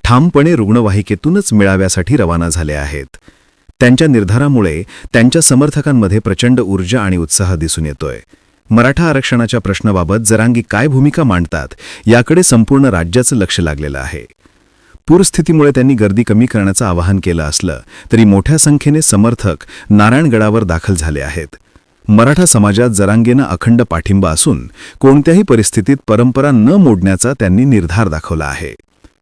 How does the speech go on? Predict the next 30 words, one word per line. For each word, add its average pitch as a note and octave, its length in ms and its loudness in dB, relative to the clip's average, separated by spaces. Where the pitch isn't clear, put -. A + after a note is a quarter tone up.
दुसरीकडे, F#2 580 -2
बीडच्या D#3 440 4
भगवान A2 380 2
भक्तिगडावर G#2 600 0
भाजप F#2 380 -2
नेते A2 240 0
आणि G2 160 0
मंत्री F#2 320 0
पंकजा G2+ 460 -2
मुंडे F#2+ 440 2
यांच्या G#2+ 340 2
उपस्थितीत B2+ 580 -2
दसरा G2 340 -2
मेळावा F#2 340 0
भव्य A2+ 440 0
तयारीसह F2+ 420 0
होत D#2 260 -4
आहे. D2 320 -8
"आपला B2+ 280 2
दसरा, D3 380 2
आपली C3 200 0
परंपरा" A#2 460 0
या G#2 240 -2
टॅगलाईनसह A2 520 0
उभारण्यात G2 540 -2
आलेल्या F2+ 280 -2
व्यासपीठावर F2+ 800 -4
मुंडे C3 320 6
समाजातील G#2+ 540 0
आरक्षण G#2 460 -2